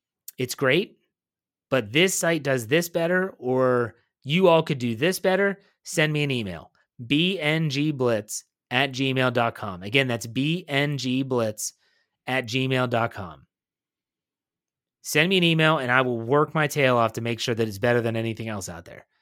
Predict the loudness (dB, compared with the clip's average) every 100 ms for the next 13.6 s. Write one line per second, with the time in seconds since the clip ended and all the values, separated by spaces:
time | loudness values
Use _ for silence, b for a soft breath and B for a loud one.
0 | _ _ _ _ 0 2 4 2 4 4
1 | 6 4 2 0 -12 _ _ 2 6 8
2 | 6 2 -10 -14 -8 2 4 4 2 2
3 | 2 2 4 6 6 2 2 2 2 2
4 | 2 4 2 2 0 2 2 0 -2 -2
5 | 0 2 2 2 0 -2 -2 -4 -8 -10
6 | -14 _ _ _ _ -4 -2 2 2 2
7 | -2 -2 -2 -2 0 2 2 2 2 2
8 | 2 2 2 0 0 2 0 -2 -4 -4
9 | -6 b b b 2 2 2 0 0 2
10 | 2 2 -2 -4 -6 -2 0 0 0 0
11 | 0 0 0 -2 -2 -4 -2 -2 0 0
12 | 0 -2 -2 0 0 0 0 0 -2 -4
13 | -4 -4 -4 -2 -4 -4